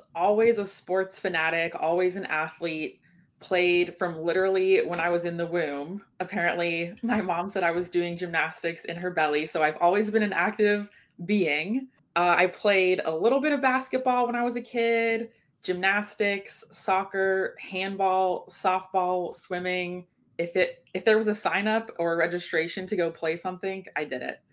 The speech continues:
Uh, and then as I got older, I really focused on softball and swimming. Those were my favorite. I had the most fun playing those. And as I progressed in swimming through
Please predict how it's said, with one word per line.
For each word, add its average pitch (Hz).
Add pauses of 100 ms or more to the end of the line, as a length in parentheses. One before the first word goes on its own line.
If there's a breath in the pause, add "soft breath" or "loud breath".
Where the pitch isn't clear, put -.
(580)
Uh, 160
and 175
then 175
as 185
I 202
got 180
older, 185
I 160
really 175
focused 180
on 170
softball 160
and 151
swimming. 170 (200 soft breath)
Those 160
were 160
my 143
favorite. 175
I 156
had 151
the 143
most 147
fun 151
playing 147
those. 170 (400 soft breath)
And 170 (200)
as 165
I 170
progressed 196
in 175
swimming 185
through 165